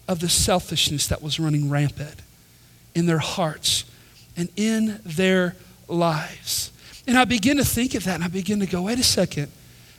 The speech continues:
Maybe this is more than just going through the motions when we come to the table. Maybe there's really something to examining our hearts." Now, wait a second, Anthony, you're telling me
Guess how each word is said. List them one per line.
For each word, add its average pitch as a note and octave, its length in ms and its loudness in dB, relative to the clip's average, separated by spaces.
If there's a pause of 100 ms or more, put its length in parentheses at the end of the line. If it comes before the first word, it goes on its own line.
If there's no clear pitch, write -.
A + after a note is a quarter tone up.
(100)
Maybe C#4 360 2
this E4 240 0
is C4 180 -4
more G#3 180 -2
than F#3+ 160 -2
just F3 220 0
going E3 300 0
through D#3 180 -4
the D3+ 80 0
motions C#3+ 500 0
when C3+ 140 -4
we C#3+ 80 -6
come C#3 240 -6
to - 140 -10
the B2+ 100 -14
table. - 320 -10 (1040)
Maybe E4 320 4
there's E4+ 300 0
really C#4 240 2
something A#3 500 0
to - 240 -2
examining F#3 840 2 (360)
our G3 160 6
hearts." F3 540 0 (240)
Now, B3+ 120 6
wait C4 120 8
a B3+ 60 6
second, G3 260 2
Anthony, F#3 260 6
you're C#4 120 8
telling C#4 400 4
me D4 220 4